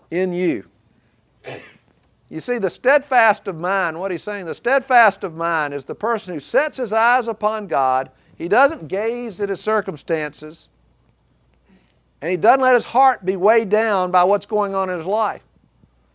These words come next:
Now, you may be saying, "So what are you saying? When a storm enters our lives,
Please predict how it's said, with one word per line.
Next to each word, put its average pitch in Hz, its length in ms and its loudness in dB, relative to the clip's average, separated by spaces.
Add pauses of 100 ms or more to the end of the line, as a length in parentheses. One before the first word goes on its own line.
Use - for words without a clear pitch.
(380)
Now, 170 60 -8
you 220 160 -2
may 240 140 6
be 226 80 0
saying, 226 240 0
"So 214 160 2
what 190 400 2
are 254 40 0
you 247 100 0
saying? 208 460 4 (1200)
When 170 100 -4
a - 60 -2
storm 262 380 6
enters 247 240 4
our 226 180 6
lives, 170 560 6